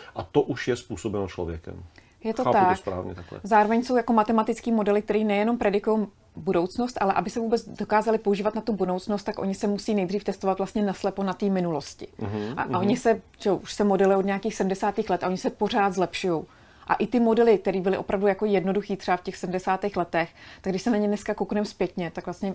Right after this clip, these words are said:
Speaker 2: predikovali to oteplení poměrně dobře.
Speaker 1: Mhm,
Speaker 2: A tyhle ty
Speaker 1: mhm.
Speaker 2: modely, jako, oni nedokážou vlastně vysvětlit jinak to oteplení teď, než,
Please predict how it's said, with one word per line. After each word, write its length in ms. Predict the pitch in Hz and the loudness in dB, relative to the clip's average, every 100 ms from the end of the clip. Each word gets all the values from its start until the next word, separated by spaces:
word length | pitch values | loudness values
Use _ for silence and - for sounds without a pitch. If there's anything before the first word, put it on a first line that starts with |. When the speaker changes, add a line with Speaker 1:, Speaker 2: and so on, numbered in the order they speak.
| - | -6
Speaker 2:
predikovali 580 | - 175 175 190 185 190 | -4 -4 -2 0 0 0
to 140 | 185 185 | -2 -4
oteplení 520 | 180 185 190 185 190 | -4 -4 -2 -2 -2
poměrně 460 | 196 185 185 202 | -2 0 0 0
dobře. 260 | 180 135 - - - - - | -2 -4 -10 -14 -20 -14 -6
Speaker 1:
Mhm, 200 | 110 104 | -4 -2
Speaker 2:
A 60 | - | 2
tyhle 220 | 202 226 | 4 4
ty 100 | 247 | 4
Speaker 1:
mhm. 80 | 233 | 4
Speaker 2:
modely, 420 | 190 180 160 - - - _ _ _ _ _ _ _ _ _ _ _ _ - | 6 4 4 -2 -10 -20 _ _ _ _ _ _ _ _ _ _ _ _ -2
jako, 280 | 196 202 185 - _ _ _ _ | -2 0 -4 -6 _ _ _ _
oni 200 | 202 208 | 0 4
nedokážou 580 | 220 214 208 226 208 214 | 6 6 6 6 4 4
vlastně 260 | 202 - 220 | 0 0 2
vysvětlit 600 | 202 - 196 202 202 202 | 2 4 2 2 0 2
jinak 360 | 196 190 175 | 2 2 0
to 140 | - - | -4 -4
oteplení 540 | 180 190 185 180 185 | -2 0 2 2 0
teď, 380 | 190 156 - - | 0 0 -2 -6
než, 560 | 185 - - - - | -4 -2 -4 -6 -10